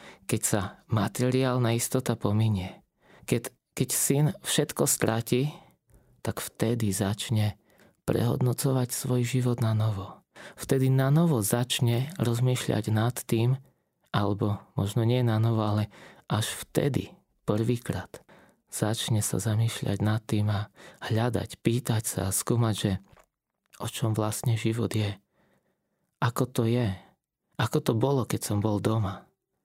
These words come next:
A kde som sa dostal teraz? A až vtedy začal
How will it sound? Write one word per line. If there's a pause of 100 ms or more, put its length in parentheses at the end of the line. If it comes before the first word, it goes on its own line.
(320)
A
kde
som
sa
dostal
teraz? (880)
A
až
vtedy
začal